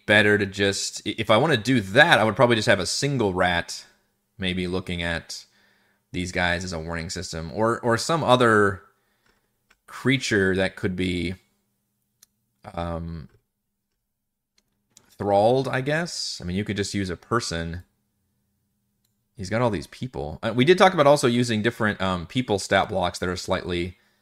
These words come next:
modified. Is that also something I can search in the compendium? That would be useful. All right, compendium, I want you to be nice now. I'm gonna click on monsters. And then we're gonna search by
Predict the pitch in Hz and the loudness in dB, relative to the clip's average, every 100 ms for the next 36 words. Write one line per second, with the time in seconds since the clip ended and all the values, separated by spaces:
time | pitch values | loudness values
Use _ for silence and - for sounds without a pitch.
0 | _ _ _ _ - 90 87 85 87 85 | _ _ _ _ -6 -2 -2 -2 -2 0
1 | 82 85 65 95 127 113 117 117 113 113 | -2 -4 -8 -10 -10 -8 -10 -10 -8 -10
2 | 107 110 - - 117 117 117 113 98 92 | -8 -10 -10 -14 -10 -10 -8 -10 -10 -12
3 | 76 78 76 85 92 _ _ _ _ _ | -14 -14 -14 -14 -16 _ _ _ _ _
4 | _ _ _ _ _ _ _ _ _ - | _ _ _ _ _ _ _ _ _ -20
5 | 92 82 80 90 85 87 85 92 104 104 | -16 -14 -14 -14 -12 -12 -14 -12 -12 -10
6 | 107 110 107 92 90 - 90 87 _ _ | -10 -8 -8 -8 -10 -14 -16 -18 _ _
7 | _ _ _ _ _ _ _ _ _ _ | _ _ _ _ _ _ _ _ _ _
8 | _ - 82 - 107 143 143 113 104 - | _ -20 -20 -14 -6 -4 -4 -6 -6 -6
9 | 98 98 95 - - _ _ _ _ _ | -4 -4 -6 -12 -14 _ _ _ _ _
10 | _ _ _ _ _ _ _ _ _ _ | _ _ _ _ _ _ _ _ _ _
11 | _ _ _ _ _ _ _ _ 87 90 | _ _ _ _ _ _ _ _ -10 -6
12 | 92 95 95 95 95 87 - - 92 - | -4 -2 -2 -2 -4 -4 -6 -6 -6 -8
13 | - 85 85 85 85 82 85 | -6 -4 -2 -4 -4 -6 -6